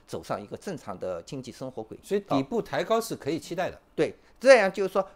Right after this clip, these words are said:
Speaker 1: 下其实是有，有支撑的，上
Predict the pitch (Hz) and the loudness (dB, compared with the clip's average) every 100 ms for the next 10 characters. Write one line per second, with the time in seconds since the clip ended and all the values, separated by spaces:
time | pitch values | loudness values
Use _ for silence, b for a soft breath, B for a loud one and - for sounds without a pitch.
0 | - - 370 175 123 - 170 156 - 143 | -10 2 6 6 2 -8 -8 -8 -10 -8
1 | 123 110 110 117 107 80 - 175 214 196 | -6 -6 -6 -8 -8 -10 -12 -8 -2 -2
2 | - - - - - 240 120 | -2 -12 -20 -2 6 6 6